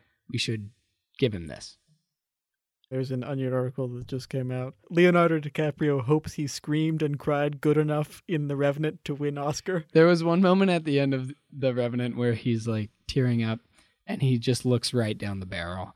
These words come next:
Speaker 1: I didn't want to, but I sort of saw that as a moment of, like, "Please."
Speaker 2: He's looking at the Oscar. <laughs>
Speaker 1: Yeah.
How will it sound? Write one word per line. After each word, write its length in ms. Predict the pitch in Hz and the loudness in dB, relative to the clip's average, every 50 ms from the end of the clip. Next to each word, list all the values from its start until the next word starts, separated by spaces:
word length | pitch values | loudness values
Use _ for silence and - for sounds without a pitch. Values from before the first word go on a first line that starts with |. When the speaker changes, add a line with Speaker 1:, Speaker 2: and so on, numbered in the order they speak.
| - - | -16 -10
Speaker 1:
I 140 | 123 127 | -8 -4
didn't 220 | 135 147 147 143 131 | -2 0 0 0 0
want 180 | 127 123 120 - | 0 -2 -2 -2
to, 80 | - | -4
but 140 | 117 117 117 | -2 0 0
I 40 | 120 | 2
sort 260 | 120 - 165 170 165 | 4 6 8 8 8
of 100 | 151 139 | 6 4
saw 220 | 139 143 143 131 131 | 2 2 2 4 4
that 160 | 127 123 127 | 4 4 2
as 120 | 123 120 | 2 2
a 40 | 131 | 2
moment 300 | 123 120 135 143 139 135 | 2 2 4 4 2 2
of, 100 | - - | 0 -2
like, 160 | 170 143 - _ - | -4 -6 -6 _ -10
"Please." 960 | - - - - 190 202 202 - 214 - 190 175 160 139 139 139 151 - - _ - | -12 -8 -2 6 10 12 12 12 12 12 10 10 8 6 2 -2 -8 -12 -14 _ -4
Speaker 2:
He's 160 | 214 180 160 | -2 0 4
looking 300 | 175 180 175 - 170 156 160 | 6 4 4 4 4 2 2
at 80 | 156 | 2
the 120 | - 147 147 | 2 0 0
Oscar. 420 | 143 151 151 - - - 196 165 - | 2 2 2 2 4 6 6 8 10
<laughs> 60 | - | 10
Speaker 1:
Yeah. 220 | 190 185 180 - | 12 12 12 12